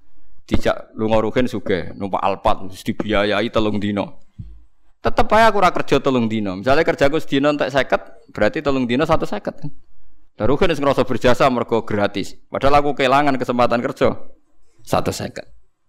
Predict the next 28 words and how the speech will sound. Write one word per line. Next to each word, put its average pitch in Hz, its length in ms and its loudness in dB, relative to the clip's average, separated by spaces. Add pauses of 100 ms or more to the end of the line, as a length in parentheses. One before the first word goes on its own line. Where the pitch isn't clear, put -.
(540)
Padha 233 400 4
wae 180 240 0
ngenengen. 170 360 -4
Nek 220 120 -2
wong 277 160 4
sugih 247 400 6
sing 165 160 0
mleti 147 320 4
sangane 135 320 4
nak 127 160 2
ngajak 131 200 2
wong 170 240 0
wis 240 40 -4
tak 196 200 0
biayai 214 360 6
gratis, 196 320 0
gratis 123 320 2
ndasem. 127 440 4 (240)
Telung 139 280 6
dina 131 240 6
aku 139 160 4
ora 139 80 6
kerja. 139 480 4 (1400)
Lah 151 160 6
kecuali 185 360 8
wong 202 160 6
sugih 185 480 6
ideal. 156 640 4